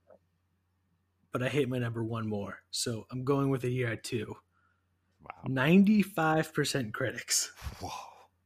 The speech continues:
Speaker 1: Ninety-six percent
Speaker 2: Whoa.
Speaker 1: audience.
Speaker 2: Oh my God.
Speaker 1: The nineteen eighty-one film Indiana Jones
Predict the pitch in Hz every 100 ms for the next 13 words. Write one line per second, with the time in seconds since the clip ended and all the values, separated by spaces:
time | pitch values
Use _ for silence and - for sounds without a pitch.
0 | _ _ _ _ _ _ _ 131 127 160
1 | 214 202 208 - - - - 135 - -
2 | - 151 240 139 127 135 131 107 - -
3 | - - - - - - - - 247 -
4 | _ _ _ _ _ _ _ _ - -
5 | 151 139 147 185 226 208 202 196 165 156
6 | 156 - 135 127 117 113 110 _ _ _
7 | _ _ _ _ _ _ _ _ _ _
8 | _ _ _ _ _ _ _ _ _ 151
9 | 170 175 180 180 170 143 135 123 120 123